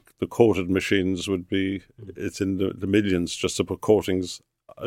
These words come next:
Speaker 1: those special coatings
Speaker 2: Yeah.
Speaker 1: on. So they need a big turnover. Nobody could do it
Speaker 2: Yeah.
Speaker 1: on, on a, a, uh, for a quick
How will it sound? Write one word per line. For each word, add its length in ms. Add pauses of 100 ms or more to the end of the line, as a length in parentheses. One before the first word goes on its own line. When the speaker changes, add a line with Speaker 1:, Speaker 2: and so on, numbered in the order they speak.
Speaker 1:
those 160
special 340
coatings 440
Speaker 2:
Yeah. 80
Speaker 1:
on. 120
So 220
they 160
need 340
a 40
big 220
turnover. 520 (400)
Nobody 340
could 200
do 180
it 100
Speaker 2:
Yeah. 180 (240)
Speaker 1:
on, 200
on 200
a, 40 (300)
a, 40 (760)
uh, 40
for 220
a 60
quick 420